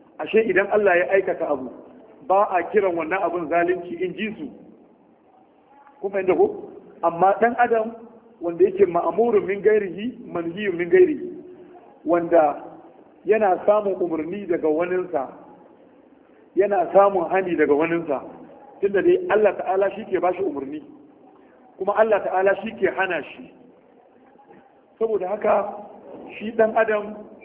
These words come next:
wanda yake samun umarni daga Allah, yake samun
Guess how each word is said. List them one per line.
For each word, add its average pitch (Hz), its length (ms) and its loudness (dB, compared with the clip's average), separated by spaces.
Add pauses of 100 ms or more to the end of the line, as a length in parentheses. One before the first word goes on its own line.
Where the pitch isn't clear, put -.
(320)
wanda 170 240 2
yake 196 300 4
samun 196 280 2
umarni 175 480 -4
daga 165 320 0
Allah, 170 240 0 (720)
yake 208 340 2
samun 196 300 2